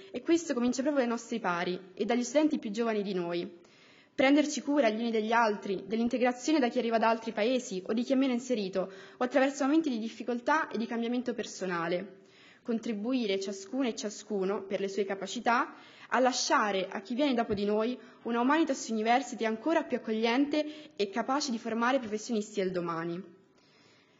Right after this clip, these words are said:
La laurea in infermeristica non sarà la conclusione, ma l'inizio di un percorso che, anche con la mia intenzione di proseguire con la laurea magistrale in scienze infermeristiche, mi permetterà di acquisire maggiori competenze cliniche, etiche e di ricerca,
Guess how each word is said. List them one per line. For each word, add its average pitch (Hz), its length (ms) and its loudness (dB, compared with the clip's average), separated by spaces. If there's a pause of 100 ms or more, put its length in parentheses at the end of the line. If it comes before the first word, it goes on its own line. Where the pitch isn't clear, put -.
(160)
La 226 120 0
laurea 311 160 6
in 262 60 4
infermeristica 208 720 -2
non 220 120 0
sarà 247 200 2
la 214 140 2
conclusione, 190 720 -2
ma 208 120 0
l'inizio 240 420 0
di 196 60 -4
un 190 100 -4
percorso 190 800 -4 (340)
che, 233 140 0
anche 269 240 2
con 240 100 4
la 226 60 4
mia 226 100 2
intenzione 226 560 0
di 196 100 -2
proseguire 214 540 -2
con 202 100 -2
la 202 60 2
laurea 220 220 2
magistrale 208 640 0
in 202 240 -4
scienze 226 320 -4
infermeristiche, 202 960 -6 (160)
mi 247 140 -2
permetterà 269 560 4
di 214 80 0
acquisire 240 400 -2
maggiori 247 320 0
competenze 220 520 -4
cliniche, 208 640 0
etiche 311 540 0
e 220 120 -2
di 214 100 -2
ricerca, 185 840 -2